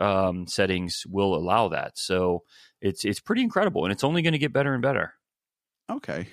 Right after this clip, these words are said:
Speaker 2: cool. And I'm sure there'll be apps that come out, astrophotography apps that come out that you can, like, download on I O S and stuff before
Speaker 1: There
Speaker 2: you
Speaker 1: is
Speaker 2: know.
Speaker 1: one thing I should mention here about cameras. So the other question I get from more advanced users, because this, everything I'm saying here is really for the beginner. It's for people that are getting into this, but people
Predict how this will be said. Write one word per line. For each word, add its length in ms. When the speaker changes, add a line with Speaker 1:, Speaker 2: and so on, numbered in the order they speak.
Speaker 2:
cool. 220
And 100
I'm 80
sure 180
there'll 160
be 140
apps 400
that 120
come 200
out, 80
astrophotography 800
apps 300
that 120
come 160
out 240
that 180
you 60
can, 140
like, 160
download 280
on 120
I 180
O 140
S 180
and 100
stuff 300
before 140
Speaker 1:
There 100
Speaker 2:
you 60
Speaker 1:
is 100
Speaker 2:
know. 60
Speaker 1:
one 160
thing 440
I 100
should 180
mention 280
here 120
about 240
cameras. 340
So 300
the 160
other 140
question 360
I 60
get 240
from 160
more 160
advanced 460
users, 400
because 420
this, 300
everything 340
I'm 100
saying 260
here 140
is 120
really 160
for 160
the 80
beginner. 400
It's 100
for 140
people 260
that 100
are 60
getting 220
into 180
this, 140
but 180
people 400